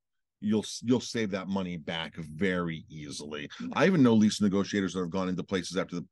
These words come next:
Speaker 1: restaurant's been there ten years and renegotiated the lease because business, the economy, whatever.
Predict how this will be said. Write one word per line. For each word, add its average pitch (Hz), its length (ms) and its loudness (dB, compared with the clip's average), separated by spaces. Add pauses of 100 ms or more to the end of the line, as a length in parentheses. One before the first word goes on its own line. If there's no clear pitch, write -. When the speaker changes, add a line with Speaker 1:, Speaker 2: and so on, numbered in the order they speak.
Speaker 1:
restaurant's 87 360 -4
been 123 160 0
there 131 100 0
ten 85 240 -6
years 67 340 -10 (760)
and 104 120 6
renegotiated 101 720 4
the 92 60 -4
lease 107 340 0
because 87 480 -6 (400)
business, 95 400 0
the 82 100 -6
economy, 90 500 -2
whatever. 82 560 -2